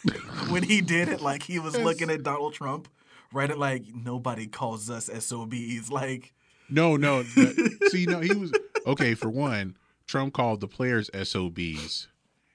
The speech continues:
Speaker 2: And,
Speaker 1: And Jerry Jones
Speaker 2: but,
Speaker 1: came to their
Speaker 2: but
Speaker 1: defense
Speaker 2: no,
Speaker 1: like, "You
Speaker 2: but
Speaker 1: messed
Speaker 2: no,
Speaker 1: with one
Speaker 2: yeah,
Speaker 1: of us."
Speaker 2: no, it wasn't, it wasn't
Speaker 1: <laughs>
Speaker 2: Jerry Jones coming to the defense.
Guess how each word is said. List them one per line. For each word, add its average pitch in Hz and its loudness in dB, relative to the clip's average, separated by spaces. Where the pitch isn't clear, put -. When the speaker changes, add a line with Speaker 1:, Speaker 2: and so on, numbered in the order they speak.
Speaker 2:
And, 90 0
Speaker 1:
And 147 -4
Jerry 170 0
Jones 170 0
Speaker 2:
but, 170 8
Speaker 1:
came 175 0
to 165 -2
their 160 -2
Speaker 2:
but 165 -2
Speaker 1:
defense 180 8
Speaker 2:
no, 220 6
Speaker 1:
like, 208 4
"You 123 -6
Speaker 2:
but 170 6
Speaker 1:
messed 180 6
Speaker 2:
no, 180 6
Speaker 1:
with 147 -6
one - 2
Speaker 2:
yeah, - -4
Speaker 1:
of 147 -10
us." 139 -6
Speaker 2:
no, 139 2
it 127 -2
wasn't, 147 2
it 135 2
wasn't 151 2
Speaker 1:
<laughs> 127 0
Speaker 2:
Jerry 143 6
Jones 139 2
coming 131 -2
to 135 0
the 113 -2
defense. 110 -4